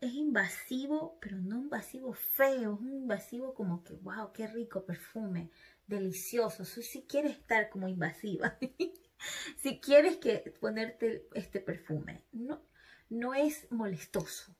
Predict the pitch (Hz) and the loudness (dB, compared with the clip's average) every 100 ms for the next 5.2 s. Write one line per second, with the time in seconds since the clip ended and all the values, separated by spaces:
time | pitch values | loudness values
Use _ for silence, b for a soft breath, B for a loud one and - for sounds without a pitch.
0 | _ - 226 226 - 226 220 214 202 - | _ -10 -8 -8 -8 -6 -6 -6 -8 -8
1 | - - 185 185 190 196 - 202 - 170 | -12 -6 -4 -2 -4 -6 -6 -10 -8 -6
2 | 170 196 202 190 175 180 190 175 165 147 | 0 0 0 -2 -6 -4 -2 -2 -4 -8
3 | - - - - _ _ B B B B | -12 -16 -20 -20 _ _ B B B B
4 | 196 208 202 214 202 190 190 - - - | -4 -2 -2 -4 -4 -4 -6 -6 -10 -10
5 | - | -14